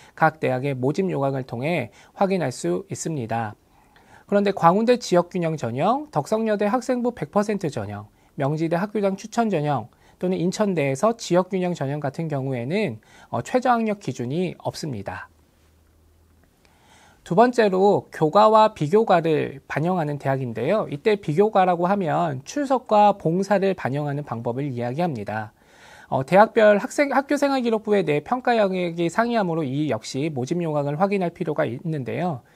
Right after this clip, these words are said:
어, 비교과의 비중이 그래도 상대적으로 약하기 때문에, 어, 이 전형은 교과 백 퍼센트 전형과 별반 차이가 없다고 보기도 합니다. 어,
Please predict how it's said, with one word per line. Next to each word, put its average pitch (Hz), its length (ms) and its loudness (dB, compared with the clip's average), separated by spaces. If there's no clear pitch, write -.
어, 147 420 2
비교과의 247 500 4
비중이 175 360 0
그래도 190 580 0
상대적으로 170 720 -2
약하기 196 400 -2
때문에, 127 600 -4
어, 131 120 0
이 170 120 2
전형은 156 420 -2
교과 175 280 2
백 190 160 -2
퍼센트 208 440 0
전형과 151 580 -2
별반 147 380 -4
차이가 214 380 0
없다고 151 400 2
보기도 139 360 -4
합니다. 123 460 -4
어, 127 200 -4